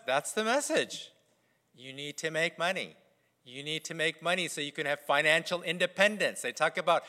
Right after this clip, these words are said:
financial independence a lot. You need to be financially free, which means what? You need to have enough money in your savings, in your ira, in all of these different things,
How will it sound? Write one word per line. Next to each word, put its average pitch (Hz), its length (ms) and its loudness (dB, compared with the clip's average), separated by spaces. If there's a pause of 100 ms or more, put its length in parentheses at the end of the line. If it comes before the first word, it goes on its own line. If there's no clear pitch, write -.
(160)
financial 190 560 6
independence 220 580 2
a 165 60 4
lot. 135 220 6
You 151 100 -2
need 190 120 0
to 180 60 -6
be 190 80 0
financially 196 560 2
free, 214 540 4 (220)
which 180 200 0
means 233 180 2
what? 240 400 8 (460)
You 165 160 -4
need 240 220 4
to 226 80 12
have 247 280 10
enough 269 320 6
money 240 480 4
in 226 80 2
your 214 200 4
savings, 226 640 2
in 190 160 0
your 202 180 8
ira, 202 580 10
in 185 180 4
all 208 260 8
of 233 80 0
these 214 240 -2
different 214 380 -4
things, 220 400 2